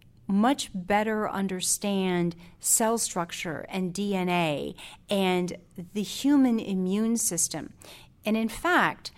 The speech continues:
the covid vaccines, that research was based on certainly the infectious disease research, but the National Cancer Institute had a great deal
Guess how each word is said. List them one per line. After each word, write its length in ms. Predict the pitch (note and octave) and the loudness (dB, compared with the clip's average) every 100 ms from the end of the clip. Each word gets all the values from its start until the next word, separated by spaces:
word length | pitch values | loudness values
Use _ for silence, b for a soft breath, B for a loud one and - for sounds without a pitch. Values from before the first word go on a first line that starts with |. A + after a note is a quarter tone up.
| B B B | B B B
the 140 | G#3+ | -6
covid 540 | A3+ - D#4 G#4+ D#4 F#3+ | -6 -2 0 2 0 0
vaccines, 960 | F#3+ F3+ - - G3 F3 E3 E3+ E3+ | 2 0 0 -6 -2 -2 -2 -2 -2
that 240 | - B3+ F4+ | 0 -2 -2
research 920 | G#3 G#3 D4+ F4+ - F#3+ E3 D3+ - B B B | -6 -2 0 2 0 0 -2 -4 -8 B B B
was 280 | G#3+ A3 | 0 0
based 600 | F#3 F3 G#3 C#4+ D#4+ - - | 0 -2 2 2 2 -2 -2
on 460 | G#3+ G#3 G3 F#3+ F#3 B B | -2 0 2 2 -2 B B
certainly 480 | - A#3+ A#3+ B3 | 0 0 0 0
the 140 | A#3 A#3 | 0 -2
infectious 600 | A3+ A3+ E4+ - A3 - | -4 -2 -4 -2 -4 -4
disease 500 | G#3 F#3 G3 F#3+ F3 | -4 -2 -2 -2 -4
research, 600 | F3 F#3+ - E3+ D#3+ - B B B | -2 0 0 -2 -6 -10 B B B
but 160 | A3 A3 | -4 -2
the 80 | G3+ | 0
National 560 | G3 A#3 G#4+ - G#3+ | 0 0 -2 -4 -4
Cancer 480 | F3 A3 B3 B3+ F#3+ | -4 -2 -2 -2 -2
Institute 640 | F3+ E3+ F#3+ F3+ G#3 F#3+ | -2 -4 -4 -6 -6 -6
had 260 | - - A#3 | -6 -4 -2
a 60 | A3 | -4
great 560 | G3 F#3+ A#3 D4+ G3 | -4 0 2 2 -2
deal 540 | F#3+ B3+ B3 F3 E3 | -2 2 4 4 2